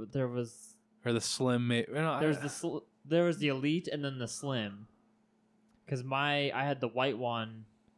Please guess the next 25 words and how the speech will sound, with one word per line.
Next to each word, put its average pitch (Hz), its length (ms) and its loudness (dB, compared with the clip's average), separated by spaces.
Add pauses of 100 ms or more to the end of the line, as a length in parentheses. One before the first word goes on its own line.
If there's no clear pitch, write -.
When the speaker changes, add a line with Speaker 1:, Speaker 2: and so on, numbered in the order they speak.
(760)
Speaker 1:
the 117 60 0
original 131 440 0
one, 113 360 -2
and 113 220 -6
then 110 220 -4
mine 117 340 -2
red 110 180 -2
ringed, 107 540 -6 (120)
and 117 120 -8
then 110 120 -6
I 104 80 -2
ended 120 360 -4
up 110 140 -4
getting 113 200 -8
the 110 120 -6
Elite 110 360 -4
with, 120 160 -6
like, 110 240 -8
the 117 100 -4
vents 120 600 -6
on 123 280 -4
Speaker 2:
Yeah, 127 140 6 (100)
Speaker 1:
top 117 160 -6
Speaker 2:
yeah. 110 120 4
Speaker 1:
and 113 160 -4